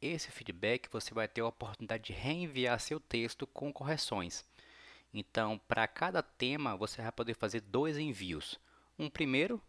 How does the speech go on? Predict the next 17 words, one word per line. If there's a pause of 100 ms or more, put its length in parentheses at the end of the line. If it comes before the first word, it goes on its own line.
você
vai
receber
o
feedback,
depois
você
pode
melhorar
seu
texto
e
enviar
pra
uma
segunda
correção.